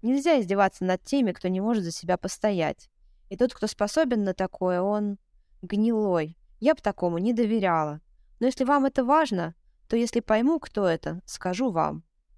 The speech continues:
«Скажешь», кивнул он и снова замолчал, разглядывая меня. Я уже вся извелась, когда он наконец сказал:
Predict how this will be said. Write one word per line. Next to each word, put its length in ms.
«Скажешь», 1080
кивнул 420
он 280
и 80
снова 320
замолчал, 720
разглядывая 640
меня. 380
Я 160
уже 140
вся 240
извелась, 500
когда 300
он 100
наконец 460
сказал: 500